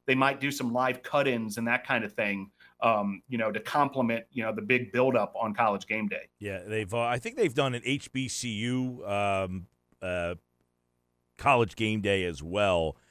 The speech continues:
Speaker 2: uh, in the past. But yeah, th-, th-, last week, by the way, they did Game Day and Big Noon were both at the same location.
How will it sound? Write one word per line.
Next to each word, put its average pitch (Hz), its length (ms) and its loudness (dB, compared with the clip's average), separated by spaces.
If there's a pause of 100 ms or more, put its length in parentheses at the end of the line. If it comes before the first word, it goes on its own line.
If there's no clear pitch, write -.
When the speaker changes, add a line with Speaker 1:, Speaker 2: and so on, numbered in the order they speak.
(180)
Speaker 2:
uh, 87 160 -2
in 95 140 -6
the 90 80 -4
past. 95 460 -2
But 98 120 -8
yeah, 147 240 4
th-, 113 200 -8
th-, 147 180 -8
last 196 300 0
week, 160 180 2
by 123 160 2
the 107 60 0
way, 107 140 2
they 110 120 -2
did 127 320 0 (460)
Game 170 240 0
Day 151 260 4
and 127 240 -4
Big 143 180 0
Noon 139 360 0
were 117 80 -2
both 131 320 2
at 127 100 -4
the 110 100 -4
same 113 600 -2
location. 104 920 0